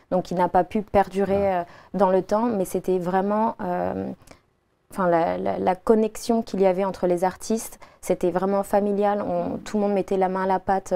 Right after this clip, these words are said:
Speaker 1: pour, euh, faire en sorte que ça fonctionne. Et, euh, c'est des artistes qui venaient de partout, Cirque du Soleil, et cetera. Et le,
Speaker 2: Mm.
Speaker 1: les créateurs, c'est, je les ai rencontrés en fait, euh, sur les bateaux de croisière. Donc, et eux ont apporté en fait des gens avec qui ils ont travaillé partout dans le monde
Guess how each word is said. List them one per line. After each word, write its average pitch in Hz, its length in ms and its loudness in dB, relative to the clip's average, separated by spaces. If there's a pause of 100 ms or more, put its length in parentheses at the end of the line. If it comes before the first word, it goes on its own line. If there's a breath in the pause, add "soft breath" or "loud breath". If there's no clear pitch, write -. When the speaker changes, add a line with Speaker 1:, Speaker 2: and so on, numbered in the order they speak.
(120)
Speaker 1:
pour, 175 220 -6
euh, 160 100 2 (240 loud breath)
faire 185 220 2
en 185 60 -2
sorte 185 240 -2
que 185 100 0
ça 180 160 2
fonctionne. 214 680 -2
Et, 175 240 0
euh, 170 60 -4 (260 loud breath)
c'est - 180 -2
des 175 180 2
artistes 180 420 0
qui 180 120 -6
venaient 170 180 2
de 170 80 0
partout, 196 380 -2
Cirque 196 300 -4
du 180 140 -2
Soleil, 196 440 0
et - 80 -8
cetera. 180 500 -2 (440 loud breath)
Et 180 160 0
le, 170 180 4
Speaker 2:
Mm. 170 40 0
Speaker 1:
les 180 100 2
créateurs, 185 460 0
c'est, 190 260 -4
je 185 80 -2
les 170 120 2
ai - 20 2
rencontrés 180 480 -4
en 196 60 -4
fait, 196 260 -4
euh, 175 240 -4 (260 loud breath)
sur - 160 -2
les 185 80 4
bateaux 190 240 2
de - 60 -6
croisière. 185 440 0 (380 loud breath)
Donc, 185 180 0 (100)
et 175 220 2 (160)
eux 220 140 6
ont 202 120 2
apporté 196 440 0
en 190 80 -2
fait 196 200 0
des 180 160 2
gens 202 220 -2
avec 180 180 2
qui - 120 -6
ils 185 80 0
ont 180 80 2
travaillé 180 360 2
partout 190 340 -2
dans 185 140 0
le 175 100 -2
monde 208 300 0